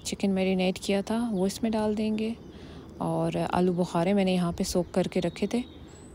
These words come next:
तो वो आप इसमें डाल लें और, अ, अच्छी तरीके से इसको चिकन को भूनने दें। और, अ, ये जो है देखें कुछ इस तरह से लगेगा और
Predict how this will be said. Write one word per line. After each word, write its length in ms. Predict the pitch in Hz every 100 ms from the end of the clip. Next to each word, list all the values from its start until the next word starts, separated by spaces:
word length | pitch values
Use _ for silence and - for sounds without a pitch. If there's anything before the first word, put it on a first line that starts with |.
| - -
तो 360 | 165 165 165 160
वो 160 | 185
आप 120 | 185 196
इसमें 240 | - 196
डाल 220 | 175 170
लें 180 | 190 220 - - - - - - - - - - - - - - - -
और, 300 | 175 160 165
अ, 380 | 165 160 156 151 156 - -
अच्छी 240 | - 196
तरीके 280 | 175 170 175
से 300 | 170 175 202 - - - -
इसको 240 | - - 175
चिकन 320 | - - 175
को 160 | 170 156
भूनने 420 | 156 160 165 185
दें। 160 | 208 262 - - - - - - - - - - - -
और, 400 | 165 156 156 165
अ, 840 | 165 160 160 156 - - - -
ये 160 | 175
जो 120 | 160 170
है 360 | 175 170 175 - - - - - - -
देखें 260 | 170 170 185
कुछ 180 | 180 -
इस 120 | -
तरह 180 | 170 170
से 140 | 175
लगेगा 460 | 165 156 170 220 240 - - - - - - -
और 80 | -